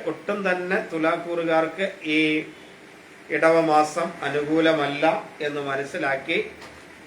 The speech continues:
ക്ഷേത്ര ദർശനങ്ങളും നാമജപങ്ങളും ഒക്കെ നടത്തി ആ ദോഷങ്ങളെ ഒരു പരിധി വരെ പരിഹരിക്കാനായിട്ട് ശ്രമിക്കണം. വിശാഖം അവസാന കാൽഭാഗം, അനിഴം, തൃക്കേട്ട,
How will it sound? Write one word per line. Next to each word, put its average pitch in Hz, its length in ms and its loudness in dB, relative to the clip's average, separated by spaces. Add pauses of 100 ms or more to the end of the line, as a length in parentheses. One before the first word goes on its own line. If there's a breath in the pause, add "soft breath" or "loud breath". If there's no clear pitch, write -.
(220)
ക്ഷേത്ര 143 340 0
ദർശനങ്ങളും 143 800 0
നാമജപങ്ങളും 143 920 -2
ഒക്കെ 131 200 -6
നടത്തി 127 600 -4 (340)
ആ 131 180 -2
ദോഷങ്ങളെ 139 580 -2
ഒരു 135 160 -2 (100)
പരിധി 131 300 -2
വരെ 135 220 0
പരിഹരിക്കാനായിട്ട് 127 960 -4 (200)
ശ്രമിക്കണം. - 420 -14 (1600)
വിശാഖം 185 800 4
അവസാന 190 760 4
കാൽഭാഗം, 160 720 2 (580)
അനിഴം, 156 600 4 (440)
തൃക്കേട്ട, 170 640 4